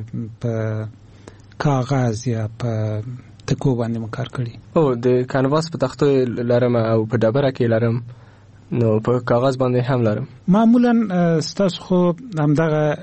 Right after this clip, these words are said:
Speaker 1: نظامي څیرې دي، نظامي وسایل دي، نظامي تجهیزات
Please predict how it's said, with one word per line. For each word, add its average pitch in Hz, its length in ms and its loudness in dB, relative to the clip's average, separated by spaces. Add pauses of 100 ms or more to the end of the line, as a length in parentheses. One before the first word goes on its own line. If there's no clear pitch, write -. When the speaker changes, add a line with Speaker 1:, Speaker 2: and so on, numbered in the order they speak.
(140)
Speaker 1:
نظامي 143 760 2
څیرې 135 760 0
دي، 127 180 0
نظامي 120 480 0
وسایل 123 600 0
دي، 113 320 -4 (500)
نظامي 127 400 2
تجهیزات 127 560 0